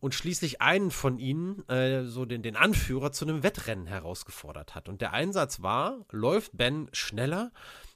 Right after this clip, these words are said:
dann wird er von diesem Zu-, Mitschüler in der Zukunft nicht mehr gemobbt. Und es sollen sich da wirklich eine ganze Menge Schüler eingefunden haben zu diesem Wettrennen.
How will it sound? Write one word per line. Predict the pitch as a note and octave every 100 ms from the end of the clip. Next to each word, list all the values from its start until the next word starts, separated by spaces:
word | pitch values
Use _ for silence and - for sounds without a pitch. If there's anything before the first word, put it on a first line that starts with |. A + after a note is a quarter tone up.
| -
dann | C#3 E3
wird | B2+ E3+
er | E3
von | D3 C#3 A2+
diesem | D#3+ E3+ F3
Zu-, | C#3+ - A#2+
Mitschüler | A#2+ C3+ - D3 C3 B2 B2+
in | C3+
der | A#2+ A#2
Zukunft | - B2 C3 B2 -
nicht | A2+ -
mehr | A#2 G#2+ G#2
gemobbt. | - G2 G2 - - -
Und | A2
es | G#2+
sollen | B2+ D3
sich | C#3
da | C#3 A#2+
wirklich | C3 D#3 -
eine | B2+
ganze | B2 C#3 D3+
Menge | C#3+ D3+
Schüler | C#3 E3+ D3 A2+
eingefunden | C3 C#3 - A#2 G2+
haben | G2 G#2
zu | -
diesem | G#2+ G2 G2+
Wettrennen. | G2+ G#2+ F#2+ G#2 B2+